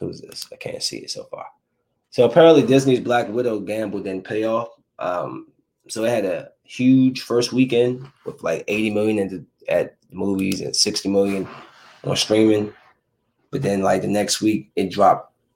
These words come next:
severely. Like, and they bas-, they basically saying that the streaming, um, the sh-, you know, streaming and doing the duel is,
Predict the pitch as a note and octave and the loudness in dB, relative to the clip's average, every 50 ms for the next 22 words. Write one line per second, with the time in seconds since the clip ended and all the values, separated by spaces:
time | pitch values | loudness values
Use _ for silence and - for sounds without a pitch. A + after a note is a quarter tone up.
0 | _ _ _ _ _ - - - - F#2 F2+ G#2+ A#2+ B2 A#2+ A#2 A2+ A2+ G#2+ G#2+ | _ _ _ _ _ -8 -6 -4 -4 0 2 4 4 6 6 6 4 4 2 0
1 | - _ _ _ _ _ - - G1+ G1+ - - - - - - _ _ _ _ | -10 _ _ _ _ _ -10 -8 -8 -6 -8 -8 -12 -14 -20 -20 _ _ _ _
2 | _ _ _ _ _ _ _ _ _ - - C#2+ E2+ E2 E2 E2+ G2 - - - | _ _ _ _ _ _ _ _ _ -12 -8 -6 -6 -4 -2 -2 -2 -2 -2 -6
3 | - - - G2+ F#2+ G#2+ A2 G#2+ - - G2+ G2 - - G2+ G2+ G2 G2 G2 F#2+ | -6 -6 -4 -2 2 2 2 2 0 -2 -2 -2 0 0 0 0 0 0 0 2
4 | F#2+ G2 G2 F#2+ G2 G2 F#2+ - - - _ _ _ _ _ - C#3 - F#2 F2 | 4 4 4 6 6 6 4 2 0 -12 _ _ _ _ _ -18 -10 -6 -4 -2
5 | - - - G#2+ A2+ A2+ A2+ A2+ A2+ A2 G#2+ G#2 G#2 G2+ F#2+ F#2 - _ _ _ | -2 0 0 2 2 4 4 4 4 4 2 2 0 -2 -2 -4 -6 _ _ _
6 | _ _ _ _ _ _ _ _ _ _ _ _ _ _ _ _ _ _ _ - | _ _ _ _ _ _ _ _ _ _ _ _ _ _ _ _ _ _ _ 0
7 | - F#2+ F#2+ F#2+ F#2+ F#2+ F#2+ F#2+ - - - E2+ G2 - - - - - - - | 2 4 4 4 4 2 0 -2 -6 -6 -4 -2 0 0 0 -2 -6 -16 -10 -2
8 | - B2 A#2 G2 F2+ - - - A2 A2+ A#2 A#2 A#2 A2+ A2 G#2 G#2 G2+ G2 G2 | 2 2 2 4 2 0 0 2 4 4 4 4 4 4 4 2 2 0 0 -2
9 | F#2+ G2 A2 A2+ A#2 A2+ G#2+ F#2+ F#2+ A2 A2+ A#2 A#2 A#2 A#2 A#2 - - - _ | -2 0 2 4 4 4 4 4 6 6 8 8 8 6 6 2 0 -8 -18 _
10 | - - G2 - - G2 F#2+ F#2 F#2 F#2 F2+ E2 - - - - - | -6 -6 -2 0 0 2 4 4 4 4 2 0 0 0 0 -2 -4